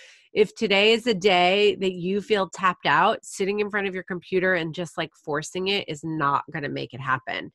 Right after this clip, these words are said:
Actually, stepping back, I believe, will end up serving your business more, because you'll have some time to, like, think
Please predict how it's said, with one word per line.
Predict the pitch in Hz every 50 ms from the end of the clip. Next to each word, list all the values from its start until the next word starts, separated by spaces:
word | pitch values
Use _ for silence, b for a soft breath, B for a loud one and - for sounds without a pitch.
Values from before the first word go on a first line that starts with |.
| b b b b b b b b _ _
Actually, | - 185 190 - - - 190 165 160 -
stepping | - - - - 220 220 - - 233 208 175 139
back, | - 170 151 165 185 - -
I | 208 208
believe, | 190 202 220 226 233 240 247 254 254 214 180
will | 170 160 - -
end | 170 175 165 175
up | 151 -
serving | - - 170 151 139 156 147 147
your | 143 143
business | 139 147 143 131 147 156 143 139 - -
more, | - 160 147 143 147 160 180 220 240 262 - _ _ _ _ _ _ -
because | 196 - - 190 165 160 156 151 143 - - _ _ _ _ _ -
you'll | 165 160 190 185 180 180 170 170 170 147
have | 120 160 - 175 160 -
some | - - 160 156
time | - 156 165 165 165 160 -
to, | - 165 143
like, | 135 127 135 131 - _ _ _ _ - - -
think | 269 285 302 285 294